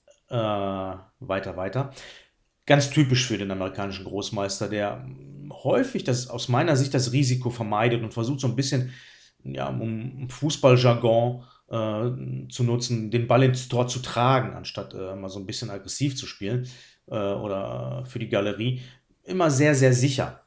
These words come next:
auf Sicherheit betont. König E zwei greift jetzt den Springer an. Gut, der Springer hat jetzt nicht wirklich ein Feld, wo er wegziehen kann.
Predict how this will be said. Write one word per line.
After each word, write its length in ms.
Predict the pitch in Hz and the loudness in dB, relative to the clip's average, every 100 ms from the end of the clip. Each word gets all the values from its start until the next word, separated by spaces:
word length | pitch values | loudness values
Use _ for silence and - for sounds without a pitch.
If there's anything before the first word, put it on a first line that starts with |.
| - | -12
auf 140 | 104 | -2
Sicherheit 400 | 123 123 87 78 | 2 2 0 -4
betont. 400 | - - - - _ _ _ _ - - _ - _ _ - - - - | -14 -18 -20 -20 _ _ _ _ -16 -16 _ -20 _ _ -18 -14 -14 -2
König 340 | 147 156 156 | 2 4 2
E 80 | 143 | -2
zwei 300 | - 98 87 - _ _ | -2 -4 -6 -12 _ _
greift 320 | - 101 127 | -4 2 2
jetzt 160 | 135 127 | 2 0
den 100 | 123 | 0
Springer 400 | - - 117 131 | 0 -2 -2 -2
an. 240 | 185 214 - _ _ | -4 -10 -14 _ _
Gut, 200 | 135 127 | 0 0
der 80 | 104 | -2
Springer 340 | - 190 202 | -2 0 2
hat 140 | 185 | 2
jetzt 160 | 190 190 | 2 2
nicht 160 | 165 131 | 2 0
wirklich 260 | 165 127 | 0 -2
ein 80 | 110 | -6
Feld, 440 | - 151 101 127 - 123 | -2 0 2 -2 -8 -4
wo 160 | 110 | -2
er 240 | 110 - 127 | -2 -2 -4
wegziehen 440 | 143 - 95 - | -4 -6 -12 -12
kann. 340 | - 107 127 | -10 -10 -10